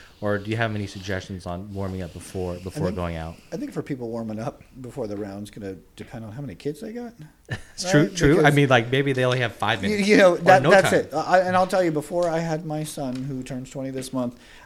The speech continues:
Speaker 2: um, I would get there an hour and a half early. I would go through everything. I would chip, and I would putt, and I would hit golf balls. I'd try to have myself mentally ready, and then it'd be like, "Okay, I'm trying to shoot sixty-eight," right?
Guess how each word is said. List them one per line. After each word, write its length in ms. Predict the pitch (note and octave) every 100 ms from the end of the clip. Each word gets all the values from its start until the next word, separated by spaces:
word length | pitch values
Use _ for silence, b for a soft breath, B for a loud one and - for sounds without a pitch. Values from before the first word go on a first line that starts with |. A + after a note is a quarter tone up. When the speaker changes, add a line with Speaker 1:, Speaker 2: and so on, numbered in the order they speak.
| -
Speaker 2:
um, 720 | B2+ B2 A#2+ A#2+ A#2+ A#2+ A#2+ -
I 140 | C#3+
would 160 | D#4 G#2+
get 160 | A#2
there 140 | A#2+ A#2
an 80 |
hour 180 | A#2 B2+
and 80 | B2
a 40 |
half 260 | C3+ C3 B2+
early. 300 | D3+ G#3+ - _
I 120 | B2+ C3+
would 160 | C#3
go 160 | C3+ C3
through 220 | C3+ C3 -
everything. 520 | A#2 B2+ G2+ F2+ D2+ D#2
I 80 | G2
would 200 | F2 -
chip, 420 | - D#3+ C3 -
and 100 | F#2
I 80 | F2
would 240 | F2 E2
putt, 380 | - F#3 D#3+ B2
and 80 | G#2
I 100 | F#2+
would 140 | F2+
hit 220 | F2+ G#2
golf 320 | - D3+ D#3
balls. 220 | - G#2 G#2
I'd 140 | G2
try 160 | - A2
to 80 |
have 180 | G#2 G#2+
myself 360 | G#2 G2 G2 F#2
mentally 480 | G#2 G2+ G#2 G2+ F#2+
ready, 260 | G#2 A#2
and 100 | F#2
then 120 | F2+
it'd 100 | F2
be 80 | F2
like, 240 | F2+ E2+ -
"Okay, 260 | F#2 G#2+
I'm 120 | G2+
trying 240 | F2+ A2 G2
to 80 | F#2+
shoot 280 | - G#2+ G2+ _ -
sixty-eight," 640 | - - - F#2+ G2 E2+ -
right? 300 | F#2+ F#2+